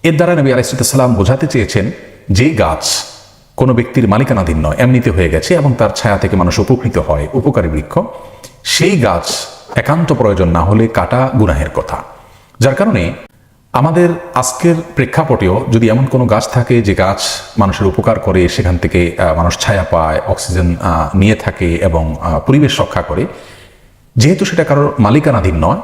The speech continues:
তাহলে এরকম গাছ একান্ত প্রয়োজন ছাড়া কাটা গুনাহের কথা। যদি কখনো প্রয়োজন দেখা দেয়, যেমন কোনো রাস্তায় কোনো গাছ ঝুঁকে পড়েছে, মানুষের চলাচলে অসুবিধা হচ্ছে, তাহলে সেক্ষেত্রে সে গাছ কাটা বরং হাদিস দ্বারা নির্দেশিত। অতএব বিষয়টি নিয়তের উপর নির্ভরশীল।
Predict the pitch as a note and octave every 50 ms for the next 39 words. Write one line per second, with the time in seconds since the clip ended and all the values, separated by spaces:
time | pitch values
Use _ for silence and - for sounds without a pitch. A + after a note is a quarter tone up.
0 | - - - - G2 F#2 E2+ G#2 G#2 G2 - B2+ C3 A#2 G2+ F#2 G2+ - - -
1 | - - - E3 E3+ E3+ E3 D3 - A2+ F#2+ E2+ E2+ E2 D2+ - - - D2+ -
2 | - F3+ - - - - - - G#2+ C#3+ - - - - C#3 A2 G2+ F2 C2+ C#2+
3 | D2 - - - - - - - - - - - - - - - _ - - _
4 | - A2 C#3 D#3+ F3 D#3 F3 G3+ G3+ - - - - - - - A#2 A2 G2+ -
5 | - G#2+ G#2+ A2+ G#2+ G2 - - - C#3 F3+ F#3 B2 G#2 G#2 F#2 - - F#2 F2
6 | E2+ E2+ - - G2+ F#2 - - G#2+ F#2 - F2+ E2+ E2 D#2 E2 D2+ D2+ - -
7 | - - G2 F#2 G#2 - - - - F2+ D#2+ D2+ - - - - - - F#2 F#2
8 | - G2+ F2+ - F2+ E2+ D#2+ - - D#2+ D2+ D#2 - C#3+ B2 - - - D#2+ -
9 | - G3 - E3+ E3 D#3+ - - A#3+ A#3 A#3 A#3 F#3 E3 - - B2+ - - -
10 | - - - - - - C3 A#2 G2+ G2+ G#2+ F#3 - - - - - - - -
11 | F#2+ - G#2 F#2 - D#2+ D2+ D2+ F#2+ A2 F#2 - - - - - - - - -
12 | - - - - - - - D3+ - A3+ G3 D3 A2 - A2 F#2+ - G2+ G2 -
13 | A#2+ A#2 B2+ A#2 A#2 G#2 - F#2+ E2+ D#2+ D#2 D2 D2 C#2+ - - - -